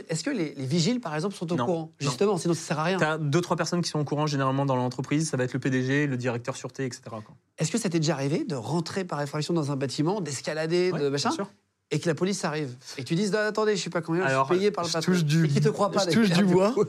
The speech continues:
Speaker 2: Je touche du bois pour la police, non. Euh, en revanche, ouais, j'ai déjà eu des personnes qui me disent, « Mais qu'est-ce que vous faites ? » Et là, en fait,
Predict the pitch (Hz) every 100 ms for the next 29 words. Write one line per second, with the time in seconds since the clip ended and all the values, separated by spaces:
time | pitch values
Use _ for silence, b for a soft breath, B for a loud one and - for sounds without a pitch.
0 | - - 208 190 180 160 185 160 160 160
1 | 185 - 165 180 240 - 147 139 135 135
2 | 135 139 B B B 147 143 196 196 190
3 | 156 143 143 165 147 131 - 196 175 131
4 | 170 147 123 143 151 170 185 - _ _
5 | - 123 120 127 202 170 147 196